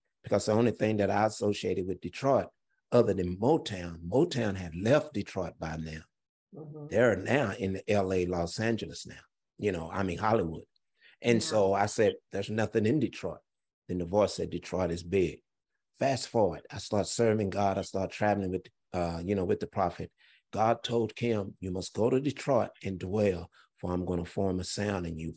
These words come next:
Speaker 1: for you will raise up the warriors of the new millennium," the new millennium. See, this is where we are right now
Speaker 2: Mm-hmm.
Speaker 1: in the new millennium.
Speaker 2: Yeah.
Speaker 1: And so, uh, Kim got that mandate.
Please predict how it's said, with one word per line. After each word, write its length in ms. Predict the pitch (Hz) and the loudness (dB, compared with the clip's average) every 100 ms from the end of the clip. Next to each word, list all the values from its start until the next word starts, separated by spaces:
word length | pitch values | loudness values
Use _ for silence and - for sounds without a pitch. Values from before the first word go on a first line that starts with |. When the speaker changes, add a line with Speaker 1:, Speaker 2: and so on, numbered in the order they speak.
| - | -10
Speaker 1:
for 140 | 82 | -8
you 280 | 82 101 117 | -4 0 2
will 240 | 117 104 | 2 0
raise 340 | 104 101 101 101 | 2 2 2 -2
up 160 | 95 - | -6 -4
the 80 | 92 | -2
warriors 760 | 85 92 98 90 87 85 82 - | 0 2 2 0 -2 -4 -8 -4
of 220 | 92 85 | -2 -2
the 120 | 90 | -2
new 520 | 85 110 151 139 - - _ _ _ _ | 2 4 6 6 2 -10 _ _ _ _
millennium," 560 | - 92 92 90 73 67 _ _ | -6 -2 0 0 -2 -10 _ _
the 120 | - 87 | -8 0
new 180 | 98 | 2
millennium. 560 | 101 98 110 107 - - | 2 2 2 0 -2 -10
See, 200 | - 92 | -8 -4
this 220 | 87 90 | -4 -4
is 140 | - 98 | -4 0
where 200 | 95 90 | 2 2
we 160 | 92 | 0
are 220 | 85 85 - - | -2 -8 -12 -8
right 240 | 87 82 | -6 -2
now 240 | 98 95 - _ - | -2 -2 -4 _ -10
Speaker 2:
Mm-hmm. 320 | 180 175 170 | -6 -6 -6
Speaker 1:
in 80 | 165 | -6
the 80 | 90 | -6
new 140 | 85 85 | -6 -4
millennium. 540 | 85 120 120 78 - _ _ - | 0 2 2 2 -8 _ _ -12
Speaker 2:
Yeah. 80 | 160 | -6
Speaker 1:
And 240 | 110 110 104 | 0 0 2
so, 380 | - 107 95 - - _ _ | 2 4 4 0 -10 _ _
uh, 360 | 107 101 92 90 - - | 4 6 4 0 -6 -2
Kim 320 | 170 170 131 | 4 4 4
got 260 | 127 110 - | 4 2 2
that 180 | 101 | -2
mandate. 520 | 98 135 127 92 78 | 0 0 0 -2 -10